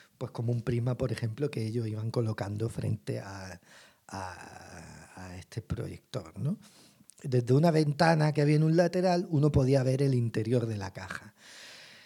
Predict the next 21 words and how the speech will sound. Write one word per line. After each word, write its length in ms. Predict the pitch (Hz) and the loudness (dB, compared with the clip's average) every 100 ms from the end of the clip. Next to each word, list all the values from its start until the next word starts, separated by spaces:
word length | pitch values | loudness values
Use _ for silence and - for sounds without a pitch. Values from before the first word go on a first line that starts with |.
| - _ _ - | -20 _ _ 2
El, 340 | 151 139 165 | 4 4 2
el 140 | 151 147 | 2 4
visitante, 880 | 156 147 143 175 240 220 214 254 240 | 4 2 2 2 2 0 -2 -2 -4
en 180 | 170 156 | -4 2
teoría, 540 | 165 160 226 214 185 | 4 4 2 0 0
debía 280 | 170 139 143 | 0 0 0
encontrarse 720 | 147 165 147 160 151 139 156 | 2 2 2 2 0 -2 -2
con 160 | 135 131 | 0 2
un 100 | 131 | 2
espacio 360 | - 139 143 | 2 -2 0
muy 200 | 127 131 | 0 0
brillante, 600 | 120 110 113 156 160 123 | 0 0 2 2 0 -4
un 140 | 110 127 | -2 -2
espacio 420 | - 135 151 147 | 0 -2 -2 -2
prácticamente 840 | 127 131 - 127 123 131 147 147 | -4 -6 -6 -4 -2 0 0 0
blanco, 640 | 113 117 175 160 139 107 104 | -2 0 0 0 0 -4 -2
¿no? 260 | 127 196 | -4 -4
Con, 220 | 175 127 110 | -4 -6 -2
con 240 | 120 117 | -2 0
una 160 | 135 143 | 2 2
luz, 320 | 139 170 | 2 0